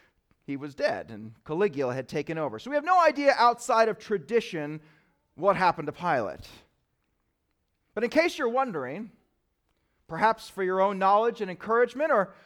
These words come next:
or maybe as a little tidbit for your skeptical friend or family member, in nineteen sixty-one, Italian archaeologist Antonio Frova, he was working with his team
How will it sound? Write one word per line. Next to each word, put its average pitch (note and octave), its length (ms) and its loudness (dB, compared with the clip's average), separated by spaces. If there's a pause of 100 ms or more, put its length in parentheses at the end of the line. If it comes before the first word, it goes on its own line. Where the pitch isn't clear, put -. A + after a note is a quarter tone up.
(300)
or A#3+ 80 -4
maybe F4 240 0
as E4 160 2
a D#4+ 40 0
little D#4 220 0
tidbit C#4+ 540 0
for G#3+ 420 2 (280)
your G3 100 -8
skeptical A#3 580 -4
friend F3+ 460 -4
or D3 60 -4
family F#3 400 -6
member, G#2+ 520 -12 (1400)
in E3 100 -10
nineteen B3 440 0
sixty-one, G3 1080 -6 (920)
Italian C#4 440 6
archaeologist B3 800 2
Antonio A#3 580 -2
Frova, A#3+ 420 0
he G3+ 100 0
was F#3+ 140 -8
working B3+ 360 -2
with A3+ 140 -6
his A3 200 -10
team F#3+ 640 -8